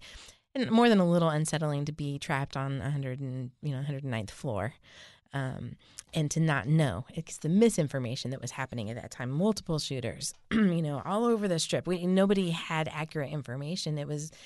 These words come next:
everything was getting tweeted out as quickly as possible, but, you know,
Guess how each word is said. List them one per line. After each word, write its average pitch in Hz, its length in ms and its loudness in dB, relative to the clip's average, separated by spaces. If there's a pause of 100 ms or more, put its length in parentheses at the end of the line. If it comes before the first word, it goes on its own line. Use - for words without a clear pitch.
(160)
everything 170 340 -2
was 147 120 -2
getting 143 220 -6
tweeted 143 360 -8
out 147 280 -4
as 139 220 -6
quickly 175 380 -4
as 151 100 -6
possible, 135 500 -8
but, 139 260 -8 (1200)
you 175 100 0
know, 143 200 -2